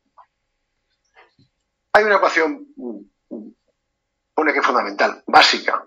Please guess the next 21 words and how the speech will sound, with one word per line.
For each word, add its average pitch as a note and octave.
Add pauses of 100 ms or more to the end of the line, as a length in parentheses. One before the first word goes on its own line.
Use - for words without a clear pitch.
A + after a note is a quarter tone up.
es - (220)
hacer C3
las A#2+
cuentas B2
con B2+
los A#2+
dedos. F#3 (460)
Pero D#3+
ahora A#3
no G3+
tenemos D3+
más, G3
¿no? - (520)
Tenemos F#3+
que F3
hacer F3
las D#3
cuentas -
con A2+
los F#2+
dedos. -